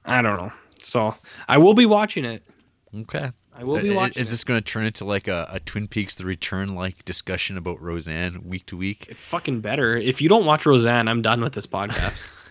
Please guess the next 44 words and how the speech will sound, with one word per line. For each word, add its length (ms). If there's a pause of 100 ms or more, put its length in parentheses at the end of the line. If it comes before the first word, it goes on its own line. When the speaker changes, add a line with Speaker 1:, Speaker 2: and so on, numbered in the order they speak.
(200)
Speaker 1:
You 120
have 160
two, 200
two 360
pieces 320
of 100
homework 380
for 120
this 220
week. 260
Speaker 2:
No. 60 (380)
Speaker 1:
King 240
Arthur 500 (160)
and 180
Roseanne. 600 (560)
Speaker 2:
No. 380 (1040)
Speaker 1:
Well, 100
if 80
anyone 360
out 160
there 120
wants 220
to 60
do 160
a 40
Roseanne 560
podcast 560
with 140
me, 160
I 140
am 200
totally 580
done 280
with 120
this 200
one. 400
I'm 300
totally 400
willing 340
to 100
go 360
to 80
something 440
new. 280